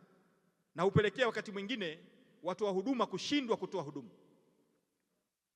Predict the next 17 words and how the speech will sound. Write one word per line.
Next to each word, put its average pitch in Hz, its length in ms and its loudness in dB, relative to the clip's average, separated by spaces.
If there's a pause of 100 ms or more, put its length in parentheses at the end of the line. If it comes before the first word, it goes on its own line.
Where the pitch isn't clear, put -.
(600)
Tusiporekebisha 254 800 4
mifumo, 240 520 0
taifa 233 340 2
letu 226 540 6
litaanguka, 180 640 -2 (180)
na 156 60 -6
huo 233 180 4
ndio 190 160 6
ukweli. 165 360 0 (1120)
Tumejionea 220 680 2 (920)
yaliyotokea 196 520 0
Kenya, 226 420 2 (1120)
tumejionea 214 580 6
yaliyotokea 208 500 0
Afrika 202 240 -6
ya 185 60 -2
Kusini, 233 480 -6